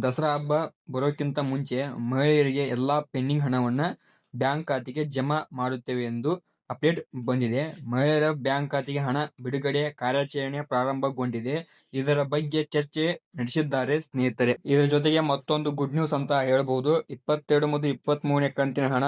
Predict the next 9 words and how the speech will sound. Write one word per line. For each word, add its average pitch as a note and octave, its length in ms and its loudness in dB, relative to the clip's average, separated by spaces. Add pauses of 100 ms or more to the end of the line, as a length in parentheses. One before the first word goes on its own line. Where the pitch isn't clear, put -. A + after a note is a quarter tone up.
(260)
ಫಸ್ಟ್ C#3+ 260 -2
ಯಾವ C3+ 320 2
ಜಿಲ್ಲೆದವರಿಗೆ C#3 680 0
ಜಮಾ C3 360 0
ಎಂದು C3+ 280 -2
ತಿಳ್ಕೊಳ್ಳೋಣ C3 640 0
ಬನ್ನಿ C3+ 420 -2
ಸ್ನೇಹಿತರೆ. B2+ 540 -2
ಸರ್ಕಾರದಿಂದ C#3+ 720 0